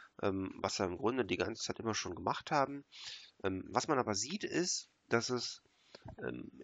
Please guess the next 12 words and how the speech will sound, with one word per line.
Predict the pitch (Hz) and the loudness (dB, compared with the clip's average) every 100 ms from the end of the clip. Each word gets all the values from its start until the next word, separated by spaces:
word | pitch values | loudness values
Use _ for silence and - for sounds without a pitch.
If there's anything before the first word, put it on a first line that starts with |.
| - | -2
gerade | - 110 | 2 4
in | 131 | 2
diesen | 113 110 | 0 -4
Laplace'schen | - - - - - | -4 -2 -2 -2 -2
Wahrscheinlichkeitsräumen | 123 - 113 - 147 - 127 135 | -2 0 -2 -4 -6 -2 0 0
eben | 143 107 | 0 -2
sehr | 101 104 | 4 4
wichtig | 120 - 151 - - - | 4 -4 -6 -6 -10 -10
ist, | 127 131 - - - - - - _ | -8 -6 -10 -12 -20 -20 -16 -18 _
abzählen | - - - - - 127 123 | 0 0 -4 -4 2 4 4
zu | 120 113 | 2 -6
können, | - 117 117 | -2 -2 -2